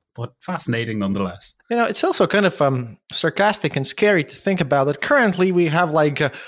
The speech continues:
Speaker 2: the nicest people, people who care most about people's interests in power in at least democratic countries right now, uh, th-, which is scary if you know what they're doing and how everything functions. But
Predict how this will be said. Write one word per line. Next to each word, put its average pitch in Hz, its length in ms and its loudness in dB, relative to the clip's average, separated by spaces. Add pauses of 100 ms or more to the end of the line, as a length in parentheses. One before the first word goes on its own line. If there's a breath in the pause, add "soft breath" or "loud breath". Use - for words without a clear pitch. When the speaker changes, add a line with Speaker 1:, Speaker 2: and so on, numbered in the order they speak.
(260 loud breath)
Speaker 2:
the 160 80 4
nicest 240 560 2
people, 156 440 2
people 202 320 0
who 175 120 0
care 220 220 2
most 147 720 2
about 143 260 0 (280)
people's 160 320 2
interests 180 600 0
in 196 120 2
power 185 460 2
in 151 300 -2
at - 120 -8
least 143 180 -2
democratic 143 500 0
countries 139 500 0 (480 loud breath)
right 131 220 0
now, 123 300 0 (680 loud breath)
uh, 151 120 2
th-, 220 340 -8
which 233 240 0
is 226 260 2
scary 240 400 4
if 175 160 2
you 185 80 6
know 180 180 6
what 160 140 2
they're 139 140 4
doing 151 440 4
and 135 160 -2
how 139 280 -2
everything 147 480 2
functions. 190 460 2
But 143 140 -4